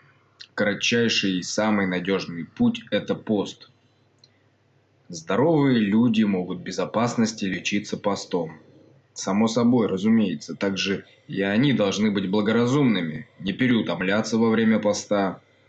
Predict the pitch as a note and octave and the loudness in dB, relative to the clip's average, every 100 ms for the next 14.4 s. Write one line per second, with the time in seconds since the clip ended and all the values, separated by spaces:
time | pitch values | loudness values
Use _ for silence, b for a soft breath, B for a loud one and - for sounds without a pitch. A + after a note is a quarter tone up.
0 | _ - A2 F2+ F2 F2+ F#2 B2+ - E2+ | _ -4 -2 -2 -6 -4 0 0 0 -2
1 | E2 A2 - E2+ G2 A2 - F#2+ F2 b | -4 -4 -6 -4 -2 -2 -4 -6 -6 b
2 | b b - C3+ B2 B2+ A2+ G#2+ - F#2+ | b b -10 -2 0 0 2 0 0 -4
3 | - F#2 F2+ A#2 B2 A2 D#2+ B B B | -4 -4 0 2 2 2 -2 B B B
4 | - F2+ B2+ C3+ B2 A2 G#2 A#2 A2+ G#2 | -6 0 2 4 4 4 4 4 2 2
5 | G2 F2+ F2 - B2+ C3 A2+ F#2+ F#2+ G2+ | 0 -2 -4 0 2 4 4 2 0 0
6 | G#2 - - G2 G2 F#2+ F#2 G2 G2+ F#2 | -2 -4 -2 0 0 0 -2 -4 -2 -2
7 | E2+ D2+ D#2 - _ _ _ B B B | -4 -8 -12 -20 _ _ _ B B B
8 | _ _ B2 A2+ - B2+ A#2+ A#2 A2+ A#2 | _ _ -2 0 0 2 2 2 2 2
9 | B2+ C3+ B2 F#2+ F#2 F2+ G2 G#2+ G#2 G2 | 4 4 2 0 -2 0 0 0 -2 -2
10 | G2 G2+ G#2 G2+ - G2+ G2+ - A#2+ A#2+ | 0 0 0 0 -2 -2 -2 0 2 2
11 | F2 D#2 - D#2 F2 F#2+ F#2+ F2+ F#2+ G2 | 0 -6 -10 -6 -2 0 0 0 -2 -2
12 | F#2 F2+ F#2+ G2+ B2 B2+ A2+ A#2 A#2+ - | -4 -4 -2 0 0 0 -2 0 -2 0
13 | G#2+ - F2+ - - A2+ A#2 A2 - G2 | -4 -4 -8 -4 0 2 2 0 -4 -6
14 | - E2+ D2+ | -6 -6 -6